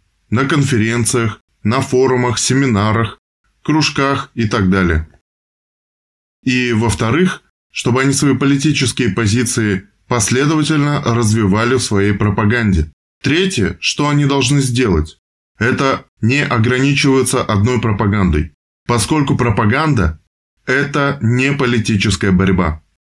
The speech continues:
это подготовка к ней, это бег на месте. Нужно, чтобы они могли призвать к немедленному действию,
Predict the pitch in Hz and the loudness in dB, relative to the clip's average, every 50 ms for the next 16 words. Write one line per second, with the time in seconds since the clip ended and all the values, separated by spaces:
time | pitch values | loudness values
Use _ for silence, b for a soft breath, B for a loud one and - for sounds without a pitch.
0 | _ _ - 107 104 104 101 95 110 101 90 95 110 98 95 156 160 139 - - | _ _ -4 -2 0 0 0 0 0 0 0 0 0 0 0 -2 -2 -2 -2 -4
1 | 98 95 - 92 85 78 78 - _ _ _ _ _ _ - 113 113 107 135 123 | -4 -2 0 0 0 0 -2 -4 _ _ _ _ _ _ -4 -2 -2 0 2 2
2 | 107 95 95 127 143 147 143 139 - - _ _ _ _ _ - 98 98 104 104 | 2 2 2 0 0 -2 -4 -6 -10 -12 _ _ _ _ _ -2 0 0 2 2
3 | 104 95 - - - - - - _ _ _ _ _ _ _ _ - 113 139 165 | 0 0 -2 -4 -6 -12 -16 -16 _ _ _ _ _ _ _ _ -2 0 0 0
4 | 175 143 139 110 98 - - 147 135 143 147 147 147 147 139 139 131 120 123 135 | 0 0 0 0 0 0 0 0 0 0 2 2 2 2 2 2 2 2 2 2
5 | 139 135 - 117 120 98 95 110 123 127 120 - - - 123 120 127 139 151 151 | 2 2 0 0 0 0 0 2 2 0 0 -2 -4 -2 -2 0 2 2 0 2
6 | 139 139 135 120 110 104 95 92 92 107 120 120 110 - - 135 135 135 135 | 2 2 2 2 2 2 2 2 2 2 0 -2 -2 -2 0 0 2 2 0